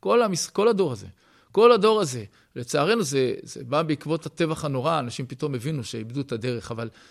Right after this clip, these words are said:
אבל רחמנא ליצלן, הלוואי ולא היה קורה הדבר הזה. אבל בת-, בתכלס היום, מה אנחנו רואים? שיש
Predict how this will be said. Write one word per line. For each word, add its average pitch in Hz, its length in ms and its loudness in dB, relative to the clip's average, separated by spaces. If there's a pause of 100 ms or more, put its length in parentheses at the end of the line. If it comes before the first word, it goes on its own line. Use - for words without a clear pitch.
(240)
אבל 135 180 -12
רחמנא 135 340 -6
ליצלן, 156 560 0
הלוואי 123 340 -2
ולא 147 200 2
היה 156 160 4
קורה 147 280 0
הדבר 147 340 0
הזה. 110 180 -6 (480)
אבל 131 180 -4
בת-, 127 160 -8
בתכלס 180 540 0
היום, 139 320 2
מה 143 100 0
אנחנו 147 260 -6
רואים? 117 220 -8 (300)
שיש 156 360 -2